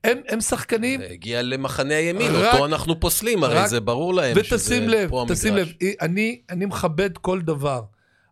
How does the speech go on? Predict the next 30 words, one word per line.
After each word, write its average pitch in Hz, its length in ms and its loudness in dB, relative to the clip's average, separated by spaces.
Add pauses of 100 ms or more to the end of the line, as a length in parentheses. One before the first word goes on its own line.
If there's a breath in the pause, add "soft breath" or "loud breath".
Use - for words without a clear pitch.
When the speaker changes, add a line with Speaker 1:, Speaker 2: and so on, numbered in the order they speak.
Speaker 1:
אבל 196 420 0 (520)
כשגלי 143 400 -2
צה"ל 185 320 -2
בעצם 151 500 -4 (120)
מחרימה 151 640 -2
אתכם, 110 300 -10 (680)
Speaker 2:
אנחנו 139 120 -2
Speaker 1:
מחרימה. 135 260 0
Speaker 2:
מחרימים 151 420 0
אותה. 190 200 -6 (120)
Speaker 1:
מאה 147 180 0
אחוז, 226 500 -2
בוא 143 160 0
נראה 160 280 2
את 226 180 -2
הקטע 165 720 0
הזה, 170 320 0 (180)
Speaker 2:
זה 147 220 2
Speaker 1:
היא 190 80 6
Speaker 2:
יחזיק. 233 160 4
Speaker 1:
מחרימה, 233 260 2 (400 loud breath)
צריך 220 420 0
להוציא, 214 600 2 (420 soft breath)
אני 165 200 4
אומר 190 240 2 (120)
פה 180 120 0
בפעם 170 400 0
הראשונה, 147 440 -2 (2250)
גלי 151 260 -2
צה"ל 202 400 -2